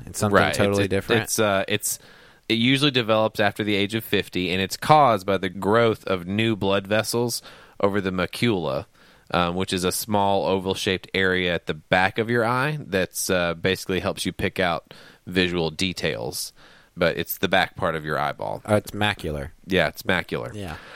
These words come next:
Speaker 2: Um, but these blood vessels that go through there, they leak fluid,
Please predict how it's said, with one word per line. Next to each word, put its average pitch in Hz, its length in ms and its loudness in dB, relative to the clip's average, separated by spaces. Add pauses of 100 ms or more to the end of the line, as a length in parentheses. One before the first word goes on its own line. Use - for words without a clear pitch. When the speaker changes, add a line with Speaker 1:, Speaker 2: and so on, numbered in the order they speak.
(160)
Speaker 2:
Um, 92 480 2
but 95 160 0
these 123 200 2
blood 139 320 2
vessels 110 680 0
that 90 220 0
go 98 180 4
through 160 300 2
there, 92 400 2
they 98 220 2
leak 95 260 -2
fluid, 104 560 0